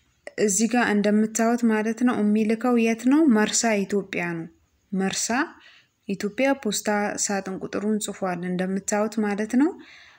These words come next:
እ፣ እና እዚህ ጋር እንደምታዩት ምንድን ነው የምንለው? እዚች ጋር አሁን እንዴ ሪሴንድ ፒን የምትለውን ነው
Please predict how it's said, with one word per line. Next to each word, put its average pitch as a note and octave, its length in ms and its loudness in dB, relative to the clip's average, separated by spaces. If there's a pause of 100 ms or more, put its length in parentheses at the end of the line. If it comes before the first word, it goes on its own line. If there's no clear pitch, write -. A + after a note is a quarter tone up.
(200)
እ፣ G3 80 -4 (1700)
እና G#3 180 2 (120)
እዚህ G#3 260 0
ጋር A3 160 2
እንደምታዩት G#3 640 -2
ምንድን G#3 320 2
ነው G#3+ 120 2
የምንለው? A3 480 0
እዚች G#3+ 340 -4
ጋር A#3 160 -2
አሁን A3 240 0
እንዴ G#3+ 160 0 (540)
ሪሴንድ A#3 600 2
ፒን A3+ 220 2
የምትለውን G3 640 -2
ነው E3+ 140 -4